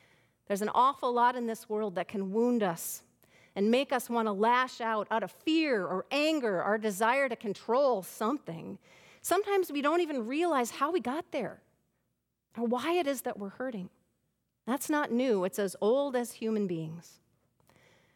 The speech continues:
Jesus' disciples, James and John, once wanted to call down fire from, on a town of people that they were mad at. But Jesus' response to them, first of all, was no.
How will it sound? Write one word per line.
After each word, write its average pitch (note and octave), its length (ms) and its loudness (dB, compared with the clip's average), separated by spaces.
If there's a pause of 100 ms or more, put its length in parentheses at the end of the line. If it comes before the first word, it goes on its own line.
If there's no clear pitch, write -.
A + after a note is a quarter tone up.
(120)
Jesus' C#4 440 0
disciples, B3+ 580 -2
James C#4 380 0
and A#3 140 0
John, B3 400 2
once C4+ 220 0
wanted A#3+ 260 -2
to A3 80 -2
call B3+ 260 2
down A3+ 220 0
fire C4+ 560 0
from, G#3+ 260 -4
on A3+ 140 2
a G#3+ 40 0
town C4+ 280 -2
of - 120 -6
people B3 340 0
that G3 180 -2
they F4 120 2
were A#3+ 140 0
mad F#3 240 0
at. B3+ 240 2 (480)
But C4+ 160 0
Jesus' E4 440 0
response D#4 480 0
to C#4+ 100 -4
them, A#3+ 220 2
first F#4+ 240 -4
of A3 100 0
all, G#3+ 100 4
was F#3+ 220 -4
no. G#3 600 0